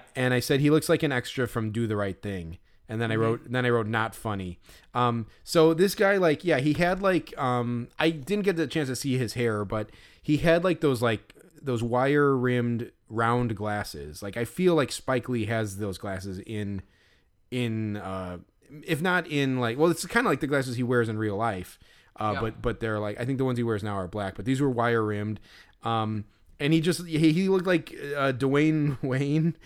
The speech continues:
Speaker 1: from, uh, from A Different World, or, like, uh, uh, just, yeah, an extra from, like,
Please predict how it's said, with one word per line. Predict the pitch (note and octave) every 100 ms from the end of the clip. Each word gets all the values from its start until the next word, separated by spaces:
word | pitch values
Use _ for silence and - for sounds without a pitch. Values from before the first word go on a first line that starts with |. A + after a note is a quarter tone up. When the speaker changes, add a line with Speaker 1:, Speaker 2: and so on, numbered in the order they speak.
| - -
Speaker 1:
from, | C3+ B2 A#2+
uh, | A#2 A2+ G#2 G#2 G#2
from | B2+ A#2
A |
Different | A#2+ B2 B2
World, | A2+ C3 C#3+ C#3+ C3+ - - _
or, | B2 A#2+
like, | A2+ A2 G2+ - - _ _
uh, | A2 G#2 G2 G2+ G2 G2
uh, | G#2 G2 F#2+ F#2 F#2 - - - A2+
just, | A#2 - - - -
yeah, | D3+ B2+ A#2
an | B2
extra | B2+ - C3 A#2+
from, | - A2+
like, | A2 G#2 -